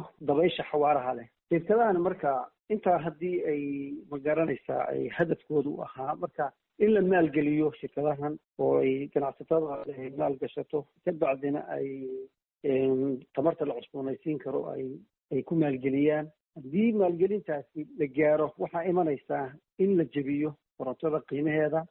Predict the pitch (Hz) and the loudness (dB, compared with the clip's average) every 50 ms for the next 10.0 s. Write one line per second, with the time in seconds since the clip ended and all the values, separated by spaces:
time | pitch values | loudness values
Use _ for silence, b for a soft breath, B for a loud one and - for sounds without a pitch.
0 | _ _ - 165 170 165 147 135 151 147 147 - _ 151 147 147 135 - 160 175 | _ _ 2 4 4 4 4 4 2 0 0 -4 _ -6 -4 -4 -4 0 2 2
1 | 170 - - - 139 143 139 170 165 - _ - 143 143 143 147 135 - - 131 | 2 2 2 0 -2 0 0 -2 -2 -2 _ -4 -4 -4 -4 -8 -10 -6 -4 -4
2 | 127 123 - _ _ - - 147 135 135 151 175 151 139 147 170 180 156 156 - | -4 -4 -6 _ _ -12 -8 -6 -4 -4 -2 -2 0 2 4 4 4 4 2 -2
3 | - 139 135 131 117 - 190 185 151 139 143 131 127 127 - _ _ - - 156 | -6 -4 -4 -4 -4 -6 -6 -4 -2 -2 0 -2 -2 -4 -10 _ _ -4 -4 -2
4 | 135 139 120 123 127 - 139 135 127 113 - 143 135 131 - 151 151 151 143 147 | -2 -2 -4 -4 -4 -4 -4 -4 -4 -4 -4 -6 -6 -2 0 0 0 2 2 2
5 | 160 165 - 143 147 139 139 120 - 135 135 117 - 165 - - 143 160 165 165 | 0 2 2 0 0 0 0 -2 -2 -6 -8 -6 -4 -6 -4 -2 0 0 0 0
6 | 165 - _ _ _ _ _ _ 254 202 202 202 190 196 196 202 220 214 214 - | 0 -2 _ _ _ _ _ _ -2 -2 0 2 2 2 2 2 0 -2 -2 -4
7 | 175 165 160 - _ 160 175 165 - 175 175 190 208 202 - 165 160 147 175 160 | -4 -4 -4 -6 _ -6 -4 -2 0 2 4 4 4 4 2 -2 -4 -4 -6 -6
8 | 139 160 - - 151 156 160 170 - - _ _ _ - 220 233 226 196 185 190 | -6 -6 -6 -2 0 0 2 0 0 -4 _ _ _ 0 2 4 4 4 4 4
9 | 196 196 202 - 160 170 160 190 208 208 180 160 165 180 190 180 139 123 127 127 | 4 2 2 0 -2 -2 0 0 2 2 2 4 4 4 4 4 2 -4 -10 -14